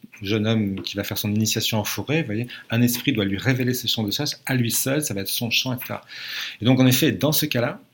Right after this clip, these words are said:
l'imaginaire, enfin les productions imaginaires produisent du monde, du rapport au monde, et du coup produisent aussi des, des... Des, des pôles d'identification. Ouais, votre identité va du coup être, euh, se-,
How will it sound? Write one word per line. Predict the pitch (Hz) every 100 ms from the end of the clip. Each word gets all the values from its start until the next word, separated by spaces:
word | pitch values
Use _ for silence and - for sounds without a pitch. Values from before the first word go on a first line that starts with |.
| _ _ -
l'imaginaire, | 113 120 143 135 117 120 139 -
enfin | -
les | 110
productions | 123 120 113 113
imaginaires | 110 101 113 147
produisent | - - 135 123 147 120 101 110
du | 107
monde, | 117 135 165 147
du | 101
rapport | 123 123 123 98
au |
monde, | 104 127 165 165 165 - - -
et | 123
du | 107
coup | -
produisent | 160 - 117 110
aussi | 104 151
des, | 110 104
des... | 98 101 98 95 98 - - _ _
Des, | - 104 104
des | 92 101
pôles | - 135
d'identification. | 110 101 113 - 113 - - 143 113
Ouais, | 90
votre | 90 101
identité | 104 101 - - 143
va | 104
du | 101 95
coup | 98 - 113 123
être, | 104 - - 92 90 - - - 90
euh, | 87 - - -
se-, | - -